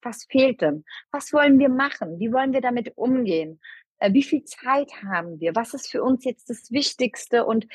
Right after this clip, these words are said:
wie können wir jetzt damit umgehen? Und nicht in diese Expertinnenrolle zu gehen, ich bin da alleine und mit diesem Savior- und RetterInnenkomplex, ich muss jetzt sofort etwas machen, sondern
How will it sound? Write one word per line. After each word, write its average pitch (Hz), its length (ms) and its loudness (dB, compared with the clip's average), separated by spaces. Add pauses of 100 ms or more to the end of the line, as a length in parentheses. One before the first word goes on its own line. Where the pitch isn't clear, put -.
(120)
wie 269 180 4
können 254 280 0
wir 233 80 4
jetzt 226 300 2
damit 220 320 -2
umgehen? 190 460 -2 (200)
Und 240 180 4
nicht 294 280 2
in 247 120 -4
diese 233 260 -2
Expertinnenrolle 214 960 -2
zu - 160 -8
gehen, 208 240 2
ich - 180 -4
bin 254 160 2
da 220 140 4
alleine 202 720 -2 (220)
und 233 120 4
mit 240 160 4
diesem 226 240 -2
Savior- 247 600 0
und 214 140 -2
RetterInnenkomplex, 208 1080 -4 (240)
ich - 160 -2
muss 269 240 2
jetzt 247 220 2
sofort 247 400 0
etwas - 400 -4
machen, 262 360 -2 (260)
sondern 233 500 2